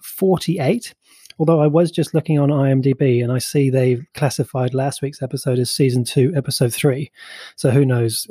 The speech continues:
Um, but what I am sure of is that I'm joined, as always, by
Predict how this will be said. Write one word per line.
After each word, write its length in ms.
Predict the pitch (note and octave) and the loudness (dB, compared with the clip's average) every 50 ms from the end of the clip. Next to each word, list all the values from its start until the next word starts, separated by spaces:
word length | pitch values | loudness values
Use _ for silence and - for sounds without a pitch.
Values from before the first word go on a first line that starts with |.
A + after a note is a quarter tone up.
| G3 D#3+ | -8 -8
Um, 640 | C3 B2 B2 A#2+ A#2+ A#2 A#2+ A#2+ A#2+ A#2 A#2+ A#2+ - | -6 -4 -4 -4 -4 -4 -4 -4 -4 -4 -6 -4 -2
but 100 | D3+ D3+ | 0 2
what 140 | C3+ D#3+ F3 | 4 4 6
I 100 | E3+ E3 | 6 6
am 160 | E3 E3 E3 | 6 6 6
sure 260 | D#3 - - D3+ C3 C3 | 4 4 2 2 2 2
of 220 | C#3 D3+ D#3 - - _ _ _ _ _ _ - | 2 0 -2 -4 -12 _ _ _ _ _ _ -2
is 80 | C3 | -2
that 120 | C3 C#3 C3 | 0 2 2
I'm 120 | B2+ C3 | 0 2
joined, 400 | - D3+ C#3 C3+ C3 B2+ B2 A2+ A2+ - _ _ - | 2 2 2 4 2 2 0 -4 -8 -14 _ _ -4
as 180 | - D3 C3+ B2 | -2 -2 0 0
always, 260 | C3+ B2+ B2+ B2 A#2+ | 0 0 0 -2 -4
by 380 | - - C#3+ B2 A#2+ A#2+ A#2 | -6 -6 -6 -4 -4 -6 -8